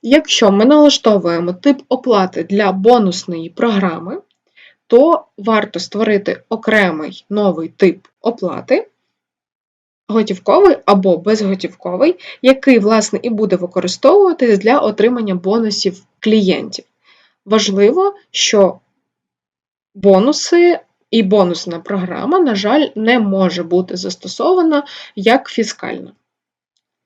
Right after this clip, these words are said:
Давайте створимо з вами бонусну програму. Ми робимо точно такі ж самі дії, як, е, створювали новий тип оплати, але назвемо, ем,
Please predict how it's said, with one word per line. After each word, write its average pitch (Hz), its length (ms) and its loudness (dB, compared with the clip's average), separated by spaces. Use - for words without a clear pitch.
Давайте 202 340 -2
створимо 185 580 -2
з 185 100 -12
вами 175 320 -6
бонусну 170 680 -6
програму. 175 680 -14
Ми 285 280 2
робимо 214 440 4
точно 220 440 -2
такі 196 260 -8
ж - 120 0
самі 202 260 0
дії, 185 400 0
як, 180 360 -2
е, 180 340 -8
створювали 180 640 0
новий 190 340 2
тип 180 400 -4
оплати, 202 560 -6
але 226 420 2
назвемо, 226 760 0
ем, 175 460 -10